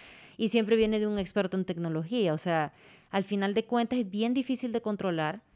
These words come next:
eh, pero la marca ya tiene un camino definido, porque nosotros tenemos directrices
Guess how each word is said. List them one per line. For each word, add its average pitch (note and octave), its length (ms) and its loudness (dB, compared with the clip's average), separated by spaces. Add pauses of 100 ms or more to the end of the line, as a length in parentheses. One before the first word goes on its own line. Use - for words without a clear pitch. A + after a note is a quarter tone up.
(240)
eh, F#3+ 340 2
pero G3+ 200 2
la F#3+ 160 2
marca G#3 340 0
ya A#3 140 2
tiene G#3+ 320 -2
un G#3+ 160 -2
camino G#3 380 -2
definido, G#3 720 -2
porque F#3 200 -4
nosotros F3+ 380 -4
tenemos F#3+ 640 -2
directrices F#3 960 -2